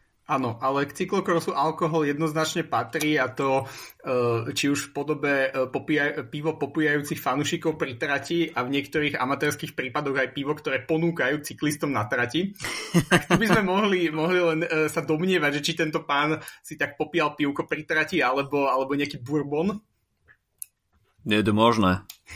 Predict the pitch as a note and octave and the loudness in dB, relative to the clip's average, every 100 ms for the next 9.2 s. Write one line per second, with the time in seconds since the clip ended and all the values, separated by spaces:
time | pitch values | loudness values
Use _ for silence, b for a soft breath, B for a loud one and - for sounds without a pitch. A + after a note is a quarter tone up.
0 | B B B - - B2+ C3+ C3+ C#3 C3+ | B B B -8 2 6 8 8 8 6
1 | C3 B2+ B2+ A#2+ A#2+ A#2+ A#2+ G2 F#2+ G2 | 6 6 6 6 6 6 6 4 4 2
2 | F2+ - D3 D#3+ D#3 F#3 C#3 A#2 G2+ D#3+ | 2 0 -10 -2 0 0 -2 -4 -6 0
3 | E3 G3 G3+ G3+ D#3+ D#3+ F3+ F3 D#3+ C#3+ | 2 2 2 2 2 0 0 0 0 2
4 | B2+ B2+ B2 D3+ - G3 D#3 E3 F3+ E3+ | 0 -2 -2 -4 0 2 4 2 2 2
5 | D#3 C#3+ D#3 D#3+ B2+ A#2 - B B B | 2 2 2 2 0 0 -10 B B B
6 | F3 B B B B B - A#2+ A2 - | 0 B B B B B 2 4 4 4
7 | D#3+ F3 E3 A#2+ B2 C3 - G#2+ A2+ A2+ | 6 8 8 8 6 0 -8 -4 4 8
8 | A2+ A2 B2 B2+ D3 C3 A#2+ G#2+ A#2 A#2 | 8 6 4 2 6 4 4 4 6 6
9 | A#2+ A2 | 4 0